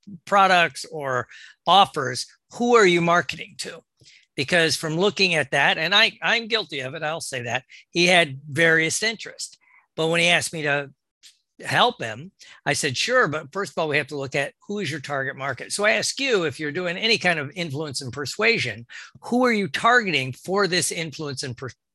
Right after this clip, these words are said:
persuasion? Whether it's to sell a product or a coaching service or whatever it is that you're doing, who is your target market? You gotta get that basically in your mind first. Who are you, who are you targeting? You know, and then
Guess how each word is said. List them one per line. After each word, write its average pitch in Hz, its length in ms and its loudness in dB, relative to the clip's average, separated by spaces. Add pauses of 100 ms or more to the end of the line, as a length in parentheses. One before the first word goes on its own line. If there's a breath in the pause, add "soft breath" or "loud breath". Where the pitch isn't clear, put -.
persuasion? 143 640 0 (380 loud breath)
Whether 151 240 2
it's - 140 -4
to 139 100 -10
sell 165 240 2
a 139 80 -2
product 190 520 4
or 127 100 -10
a 113 40 -10
coaching 165 400 -4
service 127 480 -4
or 135 600 -6
whatever 170 440 0
it 151 60 -2
is 139 160 -2
that 131 160 -8
you're 131 120 -8
doing, 156 400 0 (400 loud breath)
who 233 220 -2
is 170 140 2
your 170 100 -4
target 156 400 0
market? 139 420 -2
You 156 120 -6
gotta 190 160 2
get 165 180 -2
that 175 300 0
basically 165 580 0
in 151 80 -8
your 143 140 -8
mind 135 340 -2
first. - 400 -10 (280 soft breath)
Who 220 200 0
are 208 140 8
you, 165 340 -2 (400)
who 214 140 -2
are 196 40 2
you 165 300 -2
targeting? 127 640 0 (460 loud breath)
You 151 100 -2
know, 135 240 0 (280 soft breath)
and 147 140 0
then 214 380 4